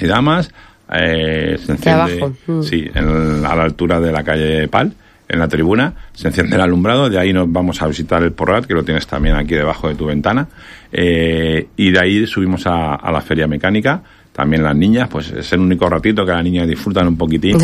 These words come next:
Speaker 2: <laughs>
Speaker 1: y, y se lo pasan bien, montan en las atracciones que le da tiempo a las pobres, porque no te creas que le da mucho.
Speaker 2: Ya.
Speaker 1: Y de ahí luego, eh, nos bajamos a, al primer acto que organiza la Asociación de Peñas, que es la entrada de Peñas,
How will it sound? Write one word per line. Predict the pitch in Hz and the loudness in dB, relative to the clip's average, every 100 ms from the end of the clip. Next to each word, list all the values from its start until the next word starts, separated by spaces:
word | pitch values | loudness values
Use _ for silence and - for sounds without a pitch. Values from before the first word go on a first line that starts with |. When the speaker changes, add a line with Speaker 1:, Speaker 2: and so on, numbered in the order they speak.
| 160 | 4
Speaker 2:
<laughs> | 139 147 | 2 2
Speaker 1:
y, | 98 95 - | 2 0 -4
y | |
se | - 85 | -4 -2
lo | 85 | 0
pasan | 95 92 87 | 0 0 0
bien, | 98 117 135 143 - - - | 2 2 0 -4 -12 -18 -2
montan | 87 104 95 101 98 | 2 2 2 2 2
en | 95 | 0
las | 92 | 0
atracciones | 92 95 80 101 95 82 | -2 -2 -2 0 0 -2
que | 95 | -2
le | 87 | -2
da | 90 | 0
tiempo | 82 98 104 | 0 0 0
a | |
las | 85 80 | -2 0
pobres, | 107 120 123 | 0 0 -2
porque | 95 90 | -2 2
no | 92 | 2
te | 92 | 2
creas | 87 - | 2 0
que | - | 0
le | - | 2
da | 85 | 2
mucho. | 147 139 | 2 4
Speaker 2:
Ya. | 127 123 123 - - - - | 2 0 -8 -18 -20 -20 -6
Speaker 1:
Y | 135 | 0
de | 123 | 2
ahí | 120 123 | 2 2
luego, | 120 120 123 127 120 110 | 2 0 2 2 2 -2
eh, | - 95 | -4 -4
nos | 92 92 | -2 -2
bajamos | 87 - 87 92 - | -2 -2 0 0 0
a, | 95 92 90 85 82 78 | 0 2 0 -2 -2 -4
al | - 87 80 | -4 -2 -2
primer | 73 80 80 | -2 -4 -2
acto | 85 78 90 87 85 82 | -2 -2 0 2 2 0
que | 80 | -2
organiza | 80 82 - | -2 -2 0
la | 82 | -2
Asociación | 80 78 - 87 | -2 -6 -2 0
de | 87 | 2
Peñas, | - 117 87 | 2 0 -2
que | 80 | -2
es | |
la | 80 | 0
entrada | 73 71 69 | 0 0 -2
de | |
Peñas, | 60 62 67 101 | -2 -4 -4 -8